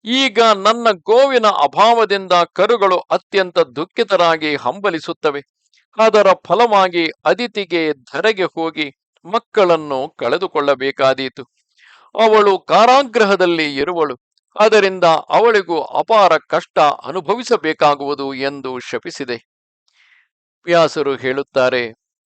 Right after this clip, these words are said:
ವರುಣನ ಈ ಮಾತನ್ನು ಕೇಳಿ ಪ್ರಜಾಪತಿ ಬ್ರಹ್ಮದೇವರು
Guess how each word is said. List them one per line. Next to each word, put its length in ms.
ವರುಣನ 360
ಈ 320
ಮಾತನ್ನು 580
ಕೇಳಿ 400
ಪ್ರಜಾಪತಿ 760
ಬ್ರಹ್ಮದೇವರು 840